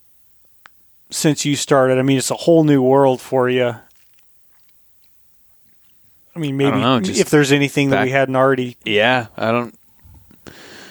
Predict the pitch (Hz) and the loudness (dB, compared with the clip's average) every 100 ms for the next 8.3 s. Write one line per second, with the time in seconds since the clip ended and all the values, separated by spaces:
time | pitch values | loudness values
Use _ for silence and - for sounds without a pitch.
0 | - _ - - - 113 110 104 104 113 | -20 _ -18 -12 -6 -4 -4 0 0 0
1 | 110 107 107 110 113 107 - - - - | -2 -2 -2 0 0 -2 -8 -20 -20 -20
2 | - 110 123 117 113 110 107 107 110 104 | -6 -2 0 0 2 2 0 0 -2 -4
3 | 104 117 107 107 101 - 107 101 - - | -12 -6 -2 -2 -4 -4 -4 -4 -6 -2
4 | 110 101 110 101 98 95 - 101 107 110 | 0 0 -2 -4 -4 -4 -4 -2 0 0
5 | 98 90 95 101 - - - - - - | 0 0 0 -2 -8 -20 -20 -20 -20 -12
6 | - 101 98 98 101 101 101 - 104 101 | -4 -2 0 -4 -4 -4 -2 -2 -2 0
7 | 98 95 92 - 104 104 101 98 95 95 | -2 -4 -4 -2 2 2 0 -2 -4 -4
8 | 95 95 | -6 -8